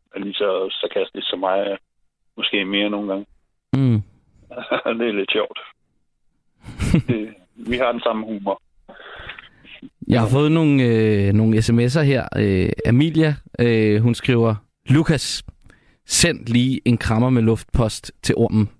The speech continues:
Speaker 2: please." Det er hermed gjort. Jeg sender dig en krammer,
Speaker 1: Ja.
Speaker 2: og den, det, og det, jeg, jeg, I double down on that. Øh, og Amelia har også skrevet
Speaker 1: Jeg, jeg, jeg, jeg faldt lige ud.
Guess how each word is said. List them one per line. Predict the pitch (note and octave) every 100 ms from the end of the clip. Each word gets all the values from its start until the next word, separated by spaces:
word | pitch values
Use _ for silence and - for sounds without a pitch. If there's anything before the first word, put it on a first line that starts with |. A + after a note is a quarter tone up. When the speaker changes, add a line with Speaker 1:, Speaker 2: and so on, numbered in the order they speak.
| _
Speaker 2:
please." | - - A#2 A2+ B2 C#3+ - - - - _ _ _ _ _ - - - _ _ _ _ _
Det | C#3
er |
hermed | B2+ A2 G#2+
gjort. | G#2 G2+ - - - _ _ _ -
Jeg | A2+
sender | B2+ A#2+
dig | A#2+
en | A2+
krammer, | - G#2+ A2
Speaker 1:
Ja. | A2+ _ -
Speaker 2:
og | G#2+
den, | B2+ A#2
det, | A#2 A2 G2+
og |
det, | G#2+ G#2 -
jeg, | G#2+ A2 A2+ A2 -
jeg, | A#2
I |
double | A2 A#2+ A#2 C3 A#2
down | G#2 G#2+
on | A#2+ A2
that. | F2+ - - - - - - - -
Øh, | A2 A2 A2
og | G#2+
Amelia | A#2 C3+ C3+
har | B2+ B2+
også | D3 E3+ A#3+
skrevet | - A#2 A2 G2+
Speaker 1:
Jeg, | C#3 - C#3+ A#2+
jeg, | C3 - _
jeg, | C3 B2
jeg | B2+
faldt | C#3+ C3
lige | D3+ D3+
ud. | D3+